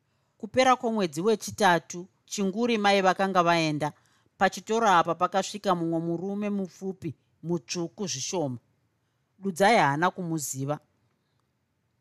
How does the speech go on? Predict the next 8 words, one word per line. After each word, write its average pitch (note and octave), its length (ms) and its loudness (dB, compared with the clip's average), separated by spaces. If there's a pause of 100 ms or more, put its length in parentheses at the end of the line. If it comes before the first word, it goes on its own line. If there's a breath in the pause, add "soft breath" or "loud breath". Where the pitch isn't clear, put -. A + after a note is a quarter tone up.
(120)
"Ko, G#3 120 0
baba G#3+ 260 2
vari A#3+ 200 4
pano G3+ 300 2
here?" D#3+ 300 -2 (600)
murume D#3+ 320 -6
uyu D#3 220 0
akabvunza. C#3 640 -4